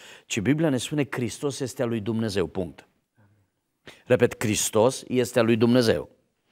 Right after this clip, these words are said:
Biserica este totalitatea credincioșilor care sunt născuți din nou,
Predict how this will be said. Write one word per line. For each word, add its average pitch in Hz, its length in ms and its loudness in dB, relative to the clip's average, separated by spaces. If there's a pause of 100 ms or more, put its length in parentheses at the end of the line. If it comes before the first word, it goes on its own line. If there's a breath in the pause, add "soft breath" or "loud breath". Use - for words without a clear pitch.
(300 soft breath)
Biserica 131 1080 2 (560 loud breath)
este 135 440 2
totalitatea 127 800 2
credincioșilor 131 1300 0 (400 loud breath)
care 120 240 4
sunt 240 440 6
născuți 131 540 0
din 123 180 2
nou, 73 400 -4